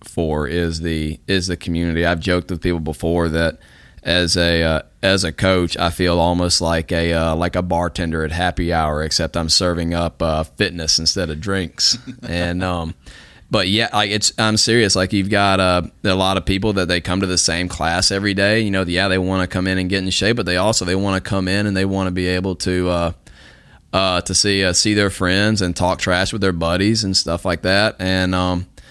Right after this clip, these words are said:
that's just, uh, it's just so huge from, uh, from an accountability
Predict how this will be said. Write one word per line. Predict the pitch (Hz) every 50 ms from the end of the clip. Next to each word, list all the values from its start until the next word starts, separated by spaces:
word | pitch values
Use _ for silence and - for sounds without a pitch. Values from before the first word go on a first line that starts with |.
| - - - - - -
that's | 92 92 95 98 95 - -
just, | - 107 98 95 - - -
uh, | 90 90 87 87 87 78 - _ _ _ _ _ - - -
it's | 101 98 -
just | 110 101 - - -
so | - 117 117 123
huge | 110 - - 107 107 107 107 101 92
from, | - - 92 92 90 90
uh, | 87 87 85 82
from | - 95 95
an | 90 85 82
accountability | 85 - - 92 90 90 87 78 82 87 92 92 87 80 80 76 87